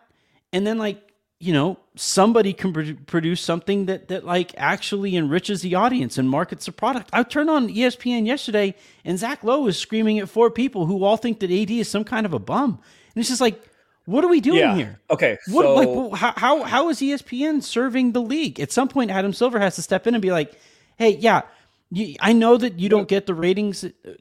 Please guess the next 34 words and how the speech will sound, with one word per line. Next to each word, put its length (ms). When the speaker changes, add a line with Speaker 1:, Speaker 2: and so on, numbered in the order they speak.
Speaker 1:
Adam 260
Speaker 2:
Go 40
ahead. 80
Speaker 1:
Silver, 420
Speaker 2:
No, 180
finish. 220
Go 100
Speaker 1:
A-, 20
Speaker 2:
ahead. 300
Speaker 1:
Ad-, 220
like, 260
Adam 260
Silver 560
can 360
at 140
any 260
point 360
say, 160
like, 240
"Yeah, 300
you 100
don't 220
get 160
the 80
ratings 420
that 120
you, 340
that 160
you 240
anticipate 720
or 140
that 120
you 120
need, 500